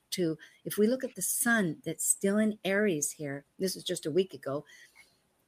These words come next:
uh, sh-, he, the sun at twenty-one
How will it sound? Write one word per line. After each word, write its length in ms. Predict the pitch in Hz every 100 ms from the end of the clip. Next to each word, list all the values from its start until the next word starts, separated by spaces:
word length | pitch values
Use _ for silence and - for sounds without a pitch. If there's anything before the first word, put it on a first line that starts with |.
| _ _ _
uh, 240 | 170 156 147 - _
sh-, 280 | - - - -
he, 560 | - - 240 226 - _ _ _ _ - -
the 120 | 185
sun 520 | 180 - 254 214 160
at 140 | 170 -
twenty-one 760 | - 196 214 190 196 185 175